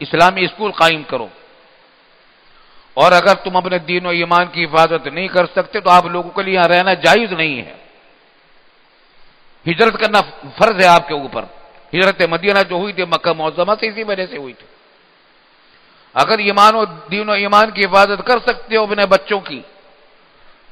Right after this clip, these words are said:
तो ठीक है, जरूर रहो ताकि दीन और फैले यहां। लेकिन अगर खतरा है कि तुम अपने दीन और ईमान की, अपने बच्चों के दीन और ईमान की हिफाजत नहीं कर सकते, तो खुदा के लिए तुम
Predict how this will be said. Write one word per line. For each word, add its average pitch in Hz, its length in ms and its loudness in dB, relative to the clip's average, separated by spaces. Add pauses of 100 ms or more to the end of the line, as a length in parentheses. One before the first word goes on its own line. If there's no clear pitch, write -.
तो 143 60 -10
ठीक - 300 -4
है, 151 160 -6
जरूर 202 400 0
रहो 110 200 -4 (720)
ताकि 147 260 0
दीन 160 380 -8
और 170 120 2
फैले 151 320 -2
यहां। 110 320 -2 (1160)
लेकिन 156 200 -2
अगर 170 220 2
खतरा 180 340 2
है 196 100 6
कि 196 120 -2
तुम 185 220 -10
अपने 175 220 -6
दीन 170 280 -6
और 175 100 -2
ईमान 170 300 -2
की, 165 120 -10 (520)
अपने 165 220 -2
बच्चों 175 280 -2
के 180 120 -4
दीन 175 240 -4
और 170 60 -4
ईमान 175 260 2
की 156 120 -6
हिफाजत 160 380 0
नहीं 202 160 -6
कर 190 160 -4
सकते, 202 400 -4 (2000)
तो 160 80 -8
खुदा 175 340 4
के 240 160 0
लिए 233 160 4
तुम 202 180 -4